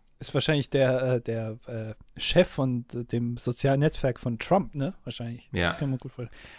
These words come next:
Speaker 1: "Hallo ihr beiden. Schön, dass Mikkel zurück ist. Die Folge mit Andi war zwar qualitativ sehr hochwertig,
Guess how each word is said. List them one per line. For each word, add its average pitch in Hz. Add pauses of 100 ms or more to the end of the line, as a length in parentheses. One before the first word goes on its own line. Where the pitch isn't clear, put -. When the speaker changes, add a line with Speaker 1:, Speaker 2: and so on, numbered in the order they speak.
Speaker 1:
"Hallo 247
ihr 190
beiden. 131
Schön, 285
dass 233
Mikkel 196
zurück 226
ist. 196
Die 175
Folge 175
mit 156
Andi 165
war 143
zwar 131
qualitativ 127
sehr 180
hochwertig, 123